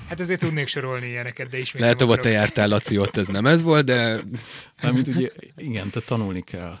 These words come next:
Speaker 2: Sajnos ez a szomorú
Speaker 3: Tehát
Speaker 2: konklúzió.
Speaker 3: a-, valóban azt gondolom, hogy nagyon sokan megijednek fizikusként, vagy általában bármilyen természettudományos területre, még mérnöki területekre is, ö,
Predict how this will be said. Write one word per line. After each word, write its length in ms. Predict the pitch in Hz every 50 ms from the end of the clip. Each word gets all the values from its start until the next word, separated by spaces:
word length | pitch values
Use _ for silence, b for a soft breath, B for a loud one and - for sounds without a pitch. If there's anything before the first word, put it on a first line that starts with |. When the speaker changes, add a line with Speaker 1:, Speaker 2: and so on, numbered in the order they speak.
| _
Speaker 2:
Sajnos 400 | - - - 110 101 95 92 -
ez 140 | - 92 90
a 140 | 95 92 90
szomorú 380 | - - 101 95 92 90 92 98
Speaker 3:
Tehát 220 | - 117 110 95
Speaker 2:
konklúzió. 480 | - - 101 95 98 95 95 95 95 113
Speaker 3:
a-, 80 | - 131
valóban 500 | 139 156 160 151 127 113 98 101 95 - _
azt 340 | - - 131 127 127 127 131
gondolom, 340 | 135 143 131 127 127 123 110
hogy 120 | 104 101 - _
nagyon 200 | - 120 135 151
sokan 280 | 127 - 107 - 117 101
megijednek 640 | 95 95 95 101 95 92 92 98 90 87 - _ - - - - - - _ - - 104 107
fizikusként, 760 | 104 _ - 101 98 - - - - - - - 104 98 92 -
vagy 140 | 92 92
általában 560 | 95 95 95 - - - 90 87 95 92 92 92
bármilyen 340 | 95 92 92 95 95 92
természettudományos 960 | 98 - - - 92 92 - - - - - 110 101 98 101 95 92 92 - -
területre, 560 | - 107 101 90 92 92 - - - 98 - _ 220 220 - - - - - - - - - -
még 220 | 127 104 95 95
mérnöki 560 | 98 98 98 95 92 95 92 - - - 95 -
területekre 600 | - - 101 98 95 95 - 98 95 - - -
is, 300 | 98 98 - - - - - -
ö, 240 | - - 101 98